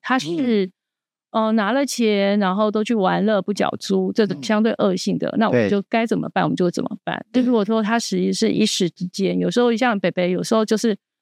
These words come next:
Speaker 2: 真的一下子就是
Speaker 1: 对，他钱丢了，
Speaker 2: 对。
Speaker 1: 或者是他可能一下忘记，或者是去被朋友借走，一下子心软，
Speaker 2: 对。
Speaker 1: 像这种，当然我们就会比较知道说，哦，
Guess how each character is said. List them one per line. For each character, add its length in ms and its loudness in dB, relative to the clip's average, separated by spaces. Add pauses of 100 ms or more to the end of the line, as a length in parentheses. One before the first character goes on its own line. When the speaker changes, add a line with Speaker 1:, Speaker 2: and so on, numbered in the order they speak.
(220)
Speaker 2:
真 200 2
的 120 2
一 120 2
下 280 2
子 160 -2
就 20 -
是 60 0
Speaker 1:
对， 200 2
他 140 0
钱 300 0
丢 280 0
了， 220 0 (180)
Speaker 2:
对。 140 -4 (100)
Speaker 1:
或 80 0
者 140 0
是 160 2
他 240 0
可 100 0
能 160 0
一 80 -2
下 220 0
忘 200 2
记， 220 -2
或 140 0
者 60 0
是 120 0
去 400 0
被 120 2
朋 160 0
友 140 0
借 260 0
走， 200 0
一 60 0
下 160 0
子 160 0
心 260 0
软， 220 0
Speaker 2:
对。 60 -14 (180)
Speaker 1:
像 240 0
这 160 2
种， 180 0
当 160 0
然 140 0
我 80 -4
们 160 -2
就 220 0
会 360 0
比 80 -4
较 240 0
知 220 -4
道 180 2
说， 240 -2
哦， 220 0